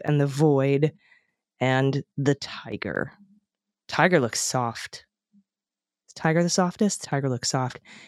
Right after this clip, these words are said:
And, and the behind the ears of the Void is a very soft place to pet a kitty. Thank you for that. Congratulations on getting chosen.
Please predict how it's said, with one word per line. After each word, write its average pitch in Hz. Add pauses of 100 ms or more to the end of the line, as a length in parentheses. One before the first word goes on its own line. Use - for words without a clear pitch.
(140)
And, 165 (100)
and 170 (340)
the 151
behind 160
the -
ears 143
of 143
the 143
Void 135
is 139
a 131
very 120
soft 123
place 117
to -
pet 120
a 117
kitty. - (1160)
Thank 233
you 208
for 190
that. 185 (160)
Congratulations 185 (640)
on 147
getting 135
chosen. 127